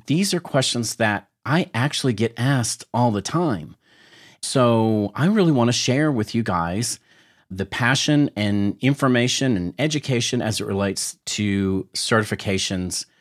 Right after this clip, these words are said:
for our profession. So should we just jump right into it, shall we?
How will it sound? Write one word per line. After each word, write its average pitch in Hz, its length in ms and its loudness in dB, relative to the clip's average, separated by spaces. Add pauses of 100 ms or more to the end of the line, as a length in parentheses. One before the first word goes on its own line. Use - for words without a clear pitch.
(160)
for 98 480 0
our 82 180 -4
profession. 87 540 -2
So 127 320 2 (720)
should - 280 -2
we 98 140 0
just - 440 -4
jump 107 420 -2
right 110 220 6
into 123 340 2
it, 220 240 -2
shall 143 160 4
we? 285 180 2